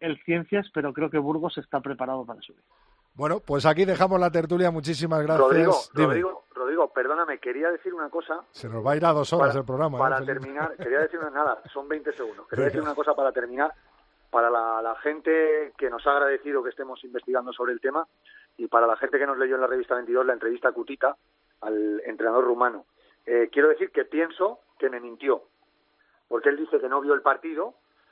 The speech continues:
Speaker 3: y es cierto que ellos, eh, dimiten después del partido de España, pero luego les convencen para seguir y él mismo aparece en el acta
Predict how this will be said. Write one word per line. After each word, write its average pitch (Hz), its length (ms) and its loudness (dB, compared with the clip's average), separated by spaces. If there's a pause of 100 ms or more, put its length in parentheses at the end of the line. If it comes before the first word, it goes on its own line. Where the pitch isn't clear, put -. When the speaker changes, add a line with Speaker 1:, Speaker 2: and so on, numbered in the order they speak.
(180)
Speaker 3:
y 127 60 -4
es 135 100 -2
cierto 147 320 0
que 123 200 -2
ellos, 123 220 -4 (580)
eh, 120 340 0
dimiten 131 420 -4 (460)
después 127 340 -2
del 135 100 2
partido 131 440 2
de 123 160 0
España, 160 460 0 (360)
pero 120 140 2
luego 143 200 2
les 135 140 -12
convencen 139 480 -6
para 131 240 2
seguir 175 380 -4 (400)
y 139 100 -4
él 156 140 2
mismo 139 420 -10 (320)
aparece 131 460 0
en 127 80 -6
el 127 100 0
acta 147 340 0